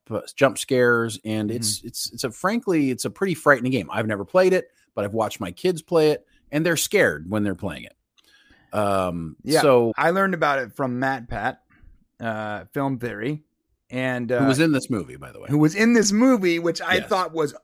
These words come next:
Speaker 2: awesome.
Speaker 1: Which was great. As a YouTuber, we always support YouTubers getting into the, into
Speaker 2: Yeah.
Speaker 1: the movies.
Speaker 2: Good, good for him, man. Um, and good for
Speaker 1: He played
Speaker 2: him
Speaker 1: a
Speaker 2: for,
Speaker 1: waiter.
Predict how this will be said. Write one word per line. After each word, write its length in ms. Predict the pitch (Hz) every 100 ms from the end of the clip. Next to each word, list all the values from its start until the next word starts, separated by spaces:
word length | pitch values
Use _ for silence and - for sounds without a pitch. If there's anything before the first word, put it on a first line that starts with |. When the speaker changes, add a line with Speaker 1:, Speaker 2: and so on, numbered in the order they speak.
| _
Speaker 2:
awesome. 760 | 190 202 160 - 135 120 165 - _ _ _ _
Speaker 1:
Which 220 | 120 123
was 140 | 151 131
great. 260 | 165 98
As 160 | 107 110
a 40 |
YouTuber, 520 | 120 175 - 190 170
we 120 | 143 131
always 240 | 135 139
support 320 | 127 - 127
YouTubers 520 | 107 117 127 113 110 101
getting 240 | 104 101
into 160 | 92 90
the, 100 | 82
into 120 | 76
Speaker 2:
Yeah. 180 | 139 113
Speaker 1:
the 60 | 73
movies. 360 | - - - -
Speaker 2:
Good, 320 | 190 - 117
good 280 | 175 208 -
for 120 | 135
him, 300 | 143 147 120
man. 380 | 120 120 120 120
Um, 460 | 131 131 127 123 117 -
and 180 | 151 135
good 200 | 254 294
for 80 | 269
Speaker 1:
He 60 |
played 100 | 240 -
Speaker 2:
him 20 |
Speaker 1:
a 60 |
Speaker 2:
for, 60 | 113
Speaker 1:
waiter. 320 | 98 69 67